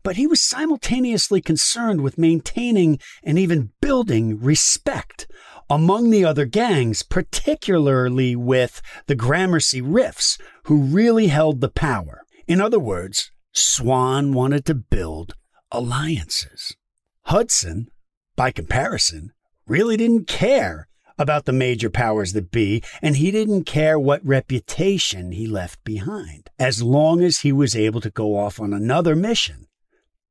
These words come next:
to keep searching for this thing, this elusive shortcut to Asia.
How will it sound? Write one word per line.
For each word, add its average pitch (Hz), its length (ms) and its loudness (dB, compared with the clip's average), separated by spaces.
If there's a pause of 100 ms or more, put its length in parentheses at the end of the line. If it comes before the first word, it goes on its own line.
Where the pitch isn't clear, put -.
to - 120 -2
keep - 340 -2
searching 113 560 -4
for - 160 -8
this 143 200 -4
thing, 80 500 -4 (400)
this 127 200 -2
elusive 123 560 -2
shortcut 90 680 -8
to - 180 -4
Asia. - 440 -8